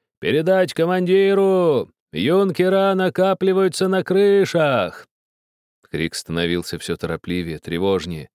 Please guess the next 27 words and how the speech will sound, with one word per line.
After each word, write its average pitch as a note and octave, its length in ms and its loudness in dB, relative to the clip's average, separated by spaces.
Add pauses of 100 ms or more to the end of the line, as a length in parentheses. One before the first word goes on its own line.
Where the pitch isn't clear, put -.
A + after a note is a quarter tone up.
(440)
"Передать G3+ 560 2
командиру! G#3 1000 2 (300)
Юнкера F#3+ 580 2
накапливаются G3+ 760 2
на G#3 120 2
крышах!" G#3 800 2 (580)
Сразу D#2+ 420 -2
сорвался E2 580 -2
огонь, E2+ 340 -2 (540)
и D2+ 100 -8
свинцовый F2+ 680 -2
град F#2 320 -2
снова F2+ 400 -2
захлестал F2 600 -4
по E2+ 120 -6
водосточным E2+ 680 -4
трубам F2+ 480 -4
и E2+ 100 -10
вывескам. E2+ 580 -6 (1080)
К - 60 -8
вечеру A2+ 400 0
второго G#2+ 400 0
дня A2 200 -2
загорелся G2 560 -2
дом G2+ 240 -2
на F#2 80 -2
Стрелке, F#2+ 600 -6